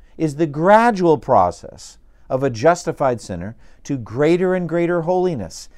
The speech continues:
in the pattern of Christ by a cooperation between the now born-again sinner and the indwelling Holy Spirit. This process must be lived out in the context of a healthy church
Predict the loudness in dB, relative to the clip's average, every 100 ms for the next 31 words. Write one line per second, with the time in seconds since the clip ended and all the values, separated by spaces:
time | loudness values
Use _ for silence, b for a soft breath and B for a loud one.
0 | b b -4 -4 -2 6 8 8 2 -2
1 | -6 0 2 0 -4 -18 -20 -20 _ _
2 | -8 -4 -4 -6 -2 4 4 4 -2 -4
3 | -4 -6 -8 -8 -10 -10 -10 -8 -6 -4
4 | 0 2 2 2 -4 -4 -6 -8 -12 -12
5 | -12 -12 -14 -20 -20 -20 -10 -4 -4 -4
6 | -8 -8 -8 -6 -6 -6 -6 -10 -10 -10
7 | -12 -16 -18 -20 -20 -20 b b b b
8 | b b -8 -8 -2 2 2 0 -8 -8
9 | -8 -2 -2 -4 -12 -10 -4 0 0 -2
10 | -2 -2 -2 -6 -12 -12 -8 -6 -6 -6
11 | -6 -6 -8 -20 -20 -20 -20 -16 -10 -6
12 | 0 0 0 -4 -10 -8 -8 -10 -16 -18